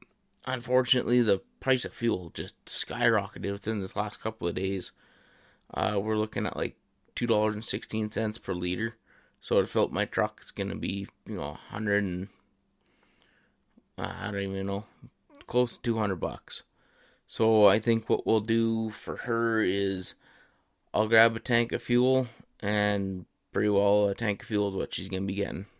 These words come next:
for, for her hunt. Uh, so it'll be one or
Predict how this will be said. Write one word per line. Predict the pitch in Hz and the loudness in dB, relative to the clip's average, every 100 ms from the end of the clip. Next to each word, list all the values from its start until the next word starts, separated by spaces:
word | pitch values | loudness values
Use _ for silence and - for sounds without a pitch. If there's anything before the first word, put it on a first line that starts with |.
| _ - | _ -20
for, | - 95 98 95 85 | -8 -4 -2 -2 -4
for | - 82 | -6 -8
her | 110 104 | -6 -6
hunt. | 110 92 - _ _ _ _ _ _ - | -6 -8 -10 _ _ _ _ _ _ -8
Uh, | - 98 98 98 95 _ _ _ _ - | -4 -4 -6 -8 -10 _ _ _ _ -14
so | - 123 | 2 4
it'll | 80 117 113 | 6 6 6
be | 113 113 110 | 4 2 2
one | 101 101 107 110 | 0 2 4 4
or | 110 | 0